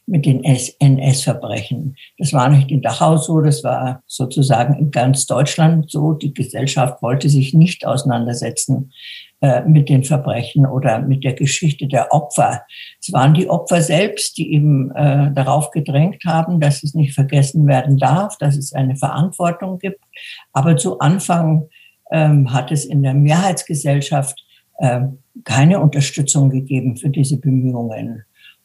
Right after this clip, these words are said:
Und gerade in Dachau, wo das eben so nahe war,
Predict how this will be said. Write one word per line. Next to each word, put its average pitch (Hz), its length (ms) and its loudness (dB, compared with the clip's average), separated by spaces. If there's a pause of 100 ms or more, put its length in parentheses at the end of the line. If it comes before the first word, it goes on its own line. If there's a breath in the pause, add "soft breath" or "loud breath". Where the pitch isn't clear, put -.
Und 147 200 4
gerade 123 480 0
in 131 180 -4
Dachau, 143 640 2 (240 loud breath)
wo 143 320 2
das 139 200 0
eben 147 240 4
so 151 140 0
nahe 147 440 4
war, 117 420 -6